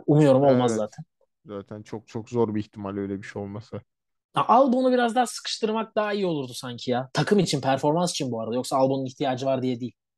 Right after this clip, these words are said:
Speaker 1: Ya, bilmiyorum. Çok içime sinmedi.
Speaker 2: Orada da bakıp göreceğiz. Bu Logan Sargent bence olmayacak gibi. Yani olmayacak derken yani o puanları toplayamayacak gibi geliyor bana. Ha, toplarsa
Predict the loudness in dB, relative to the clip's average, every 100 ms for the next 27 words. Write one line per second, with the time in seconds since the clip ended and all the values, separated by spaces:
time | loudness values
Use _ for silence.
0 | _ _ _ _ _ _ -20 -20 _ _
1 | _ _ _ _ _ _ -8 -6 -6 -8
2 | -14 -8 2 4 4 2 -2 -12 _ _
3 | 0 0 0 -10 -2 0 4 4 4 2
4 | 2 0 -4 -10 _ _ _ _ _ _
5 | _ _ _ _ -6 0 2 2 2 0
6 | 0 2 4 2 2 2 2 2 0 0
7 | 0 -2 -4 -2 0 0 -2 0 0 -2
8 | -2 -4 -6 -6 -6 -6 -8 -4 -4 -4
9 | -6 -6 -6 -8 -12 _ _ _ _ -8
10 | -4 2 2 2 0 0 -2 -4 -4 -10
11 | -6 -4 -4 -2 -4 -4 -10 -6 -6 -6
12 | -6 -6 -6 -4 -4 -2 -4 -2 -4 -6